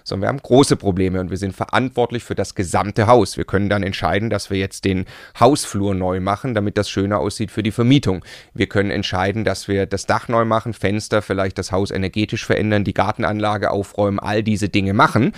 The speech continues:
Wenn man eben ein Haus kauft, kann man das alles entscheiden, aber das ist hier der Punkt,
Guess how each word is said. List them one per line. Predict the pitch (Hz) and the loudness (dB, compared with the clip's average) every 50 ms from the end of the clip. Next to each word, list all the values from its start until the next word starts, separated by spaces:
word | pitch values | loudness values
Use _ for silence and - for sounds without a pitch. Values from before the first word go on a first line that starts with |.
| - - - - _ | -8 -18 -20 -14 _
Wenn | - 101 104 | -4 0 0
man | 107 92 | 0 0
eben | 69 101 95 - | 0 0 0 0
ein | - 95 95 98 | -2 -2 0 2
Haus | 101 117 127 - - | 2 2 2 -2 -2
kauft, | - 117 117 120 - - | 0 2 2 2 0 -4
kann | - - - 107 110 | -4 0 0 2 2
man | 110 113 113 | 2 2 2
das | 98 101 - - | 0 -2 -2 -2
alles | - 76 98 101 95 - | -2 0 0 0 0 -2
entscheiden, | 98 98 - - 123 123 143 175 170 165 | -2 -2 2 4 4 6 6 6 4 4
aber | 135 120 113 | 4 2 4
das | 92 113 101 - | 2 2 2 2
ist | 120 - | -2 0
hier | - 113 104 | 0 2 2
der | 107 | 2
Punkt, | 101 - 131 139 151 | 2 0 0 0 0